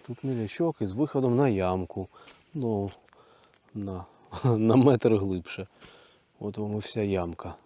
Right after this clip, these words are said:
І тут має щука бути. Дебела.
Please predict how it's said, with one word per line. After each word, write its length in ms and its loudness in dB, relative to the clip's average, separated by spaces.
І 60 -10
тут 240 -6
має 200 2
щука 360 -4
бути. 360 -12
Дебела. 680 0